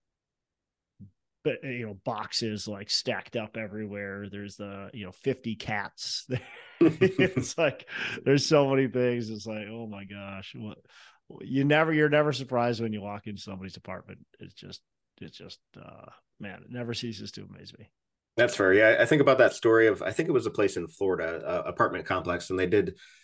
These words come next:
Speaker 2: an environmental study with ground penetrating radar and found that there was an old, uh, graveyard that the developers had just, like, plowed over and left the bodies
Speaker 1: Mm.
Speaker 2: underneath the ground, just underneath the,
Speaker 1: Mm.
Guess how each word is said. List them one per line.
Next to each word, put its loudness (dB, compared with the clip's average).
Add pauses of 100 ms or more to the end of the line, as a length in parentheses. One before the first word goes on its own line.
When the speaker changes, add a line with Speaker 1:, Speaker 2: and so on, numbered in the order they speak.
(160)
Speaker 2:
an 2
environmental 4
study 4
with -2
ground -2
penetrating -2
radar 0
and -4
found -4
that -6
there 4
was 2
an -2
old, 0 (140)
uh, -8 (880)
graveyard 4
that 2
the 0
developers 4
had 2
just, -2
like, -6
plowed 0
over 2
and 0
left -4
the -8
bodies 0
Speaker 1:
Mm. -10
Speaker 2:
underneath 0
the 0
ground, 0
just -6
underneath 0
the, -4
Speaker 1:
Mm. -2